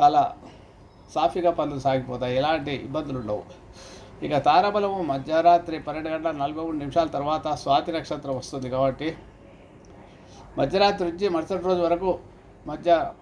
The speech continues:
తెల్లవారుజామున మూడు నలభై ఒకటి వరకు ఉంటుంది కాబట్టి ఆరుద్ర, స్వాతి, శతభిష జన్మతార మంచిది కాదు. అలాగే పునర్సు, విశాఖ, పునర్భద్ర, పరమై తార కష్ట మీద పనులు పూర్తవుతాయి.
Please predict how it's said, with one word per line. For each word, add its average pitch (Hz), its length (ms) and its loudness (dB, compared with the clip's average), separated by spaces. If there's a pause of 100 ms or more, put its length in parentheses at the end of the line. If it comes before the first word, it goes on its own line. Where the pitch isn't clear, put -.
(100)
తెల్లవారుజామున 160 600 2 (440)
మూడు 156 200 -8
నలభై 139 300 -4
ఒకటి 135 160 -4
వరకు 147 280 2
ఉంటుంది 127 340 -4
కాబట్టి 135 540 -2 (300)
ఆరుద్ర, 160 420 4
స్వాతి, 165 380 0
శతభిష 151 500 -6
జన్మతార 151 500 -4
మంచిది 143 380 -6
కాదు. 143 360 2 (1400)
అలాగే 165 360 2
పునర్సు, 175 440 2
విశాఖ, 175 340 6
పునర్భద్ర, 165 500 0
పరమై 160 380 -4
తార 151 300 2
కష్ట 143 280 -4
మీద 165 220 2
పనులు 151 200 -4
పూర్తవుతాయి. 143 680 -4